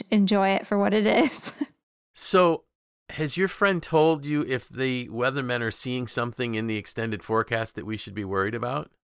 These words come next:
Speaker 1: I don't know. She didn't say.
Speaker 2: All right. Well, we're not gonna worry about it then.
Speaker 1: No, we're gonna live in the present. <laughs>
Speaker 2: We are going to live in the present. And, and, you know, one of the things that I think is amazing about this year's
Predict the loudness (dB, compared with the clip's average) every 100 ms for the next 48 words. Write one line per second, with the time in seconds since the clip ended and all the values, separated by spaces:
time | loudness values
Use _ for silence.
0 | _ _ _ _ _ _ -2 0 2 4
1 | 4 4 2 0 -4 -14 -6 -2 0 -2
2 | -2 0 0 0 -2 -6 -10 -20 -18 -4
3 | 0 2 2 -2 -6 _ _ _ _ _
4 | _ _ _ _ 0 2 4 2 2 4
5 | 4 4 2 4 2 4 2 2 0 -2
6 | -4 2 4 6 6 6 4 2 4 2
7 | 4 2 2 4 2 2 0 2 2 4
8 | 4 4 4 4 4 4 0 2 2 2
9 | -6 -12 -12 -8 -8 -6 -4 -2 0 0
10 | -2 -4 -6 -6 -6 -8 -8 -8 -8 -10
11 | -8 -6 -6 -6 -6 -8 -4 -4 -4 -6
12 | -8 -8 -6 -4 -4 -8